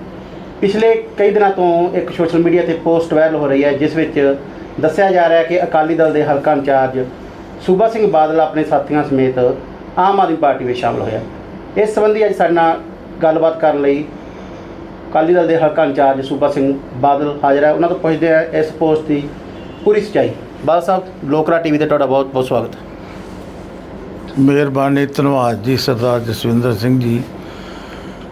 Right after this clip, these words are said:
Speaker 2: ਤੁਸੀਂ ਸਾਨੂੰ ਆਪਣਾ ਸਪਸ਼ਟੀਕਰਨ ਦੇਣ ਦਾ ਮੌਕਾ ਦਿੱਤਾ ਹੈ।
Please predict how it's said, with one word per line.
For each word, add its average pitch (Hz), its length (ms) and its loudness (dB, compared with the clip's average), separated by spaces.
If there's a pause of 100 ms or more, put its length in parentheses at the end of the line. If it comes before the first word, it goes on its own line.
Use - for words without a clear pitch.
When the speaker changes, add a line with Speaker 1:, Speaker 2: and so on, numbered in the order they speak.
(300)
Speaker 2:
ਤੁਸੀਂ 156 340 2
ਸਾਨੂੰ 139 580 0 (1200)
ਆਪਣਾ 151 400 0
ਸਪਸ਼ਟੀਕਰਨ 143 840 0
ਦੇਣ 131 300 2
ਦਾ 127 100 2
ਮੌਕਾ 120 360 0
ਦਿੱਤਾ 113 320 -2
ਹੈ। 117 140 -2